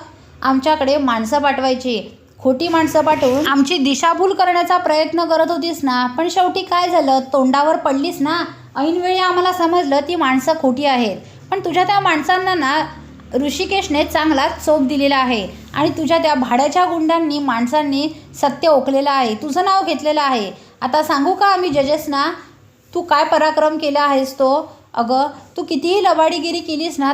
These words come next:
तरी तू ही स्पर्धा नाही जिंकू शकत. आम्ही प्रामाणिक आहोत, प्रामाणिकपणे ही स्पर्धा खेळतोय आणि आम्हीच ही स्पर्धा जिंकणार. तेव्हा ऐश्वर्या म्हणते, "ए जानकी, काही आरोप करू नकोस हा माझ्यावर, मी कशाला माणसं पाठवू?"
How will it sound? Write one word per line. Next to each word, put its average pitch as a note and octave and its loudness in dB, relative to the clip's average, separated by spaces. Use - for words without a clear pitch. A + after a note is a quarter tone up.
तरी C#4+ 0
तू D#4+ -6
ही D4+ 0
स्पर्धा C4+ 2
नाही C4 0
जिंकू B3+ -2
शकत. B3 -2
आम्ही C4+ 2
प्रामाणिक D#4 0
आहोत, F4+ 2
प्रामाणिकपणे F4 0
ही E4+ -2
स्पर्धा D#4+ 0
खेळतोय D#4+ 0
आणि C4+ 0
आम्हीच C#4+ 0
ही D4+ -2
स्पर्धा B3+ 0
जिंकणार. A3+ -2
तेव्हा A#3+ 2
ऐश्वर्या C#4+ 2
म्हणते, C#4+ 0
"ए B3+ 4
जानकी, D4 -2
काही C#4+ 0
आरोप F4 2
करू E4+ 0
नकोस E4+ 0
हा F#4 0
माझ्यावर, D4 0
मी C4+ 2
कशाला F4+ 0
माणसं E4+ 0
पाठवू?" D4+ 0